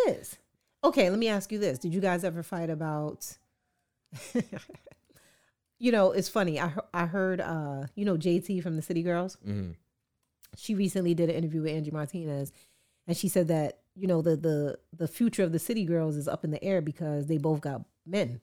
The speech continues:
Speaker 1: boyfriends, whatever.
Speaker 2: Mm-hmm.
Speaker 1: And that was a big issue with me and the girls. Like, we wanted to be super professional. Well, I, I wanted to be <laughs> super professional, so it was like, "You can't have no boyfriend.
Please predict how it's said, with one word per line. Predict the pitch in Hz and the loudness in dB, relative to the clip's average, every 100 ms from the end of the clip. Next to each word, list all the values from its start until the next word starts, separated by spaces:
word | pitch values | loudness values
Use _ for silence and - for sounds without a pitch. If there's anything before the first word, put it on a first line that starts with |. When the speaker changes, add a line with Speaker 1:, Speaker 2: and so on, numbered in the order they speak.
| 151 | -4
Speaker 1:
boyfriends, | 185 170 95 123 | -2 -2 -6 -8
whatever. | 135 127 131 - | -8 -10 -12 -4
Speaker 2:
Mm-hmm. | 107 104 92 82 _ _ _ | -2 -2 -4 -10 _ _ _
Speaker 1:
And | 208 180 165 | 4 6 6
that | 190 | 6
was | 208 156 | 4 4
a | |
big | 175 190 170 | 4 4 4
issue | - 156 | 0 0
with | 165 | 2
me | 170 | 2
and | 151 | 0
the | 147 | 0
girls. | 156 143 143 - | -2 -2 -4 -4
Like, | 175 156 143 - _ _ _ _ | -2 0 -2 -10 _ _ _ _
we | 190 208 | -4 2
wanted | 202 175 | 4 4
to | 156 | 2
be | 165 | 0
super | - 208 180 | 0 0 0
professional. | - 160 175 - 147 | -2 -2 -2 -2 -2
Well, | 143 | -2
I, | 151 170 165 - | 0 0 -2 0
I | 185 | 0
wanted | 190 170 | 2 0
to | - | 0
be | 165 | 0
<laughs> | |
super | 170 196 185 | 4 2 2
professional, | - 165 156 165 160 | -2 -2 -2 -2 -4
so | 165 | -2
it | |
was | 147 | -2
like, | 147 | -4
"You | |
can't | 143 180 180 | -2 -2 -2
have | 190 | -2
no | 196 | 0
boyfriend. | 185 170 151 165 160 | 2 0 0 -4 -4